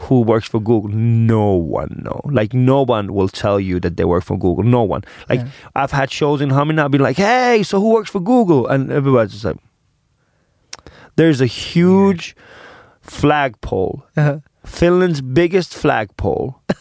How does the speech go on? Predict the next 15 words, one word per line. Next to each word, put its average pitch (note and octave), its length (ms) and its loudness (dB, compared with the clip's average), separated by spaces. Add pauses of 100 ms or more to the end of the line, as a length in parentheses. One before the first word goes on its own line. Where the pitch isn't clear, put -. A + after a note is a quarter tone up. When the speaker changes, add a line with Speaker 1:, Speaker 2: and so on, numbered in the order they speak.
Speaker 1:
is C#3 140 2
in B2+ 100 0
Hamina. G#2+ 560 -2
Speaker 2:
<laughs> - 20 -20
Oh, E4+ 200 -8
God. B3 360 -2
Speaker 1:
It's D#3+ 220 0
visible F3+ 560 2
from, C3+ 260 -2
like, B2 260 0
miles D3 520 2
away. A2 460 2
Speaker 2:
<sighs> A2+ 40 -14 (540)
Wow. B2+ 320 -10 (100)
Speaker 1:
But A2 320 0